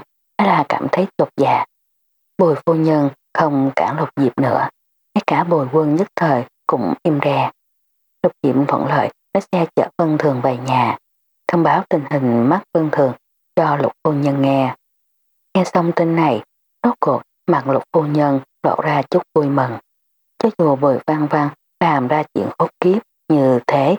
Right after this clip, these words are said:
nhưng nói sao thì bà và Bùi phu nhân cũng là chị em bao nhiêu năm. Hôm nay vì con mà đỡ mặt, sao ông bà dễ chịu được.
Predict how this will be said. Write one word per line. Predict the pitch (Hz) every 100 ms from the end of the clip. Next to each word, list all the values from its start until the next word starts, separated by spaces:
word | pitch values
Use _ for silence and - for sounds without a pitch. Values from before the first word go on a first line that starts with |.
| _ _ _ _ -
nhưng | 170 151 139
nói | 131 175 -
sao | 170 147 135 _ _
thì | 180 156
bà | 160 151 127 - _ -
và | 160
Bùi | 139 143 123 -
phu | 160
nhân | 151 151 139 131 - _ -
cũng | - 190
là | 185 131
chị | - 123
em | - 156 143
bao | 151 147
nhiêu | 151 139
năm. | 143 135 127 - _ _ _ _
Hôm | 180 160
nay | 156 143 - _ -
vì | 143 131
con | 156 151
mà | 151 127 -
đỡ | - 160
mặt, | 147 - _ _ _ _
sao | 165 156 - _
ông | 165 143
bà | 131
dễ | 123 127 117 -
chịu | 135 127
được. | 135 110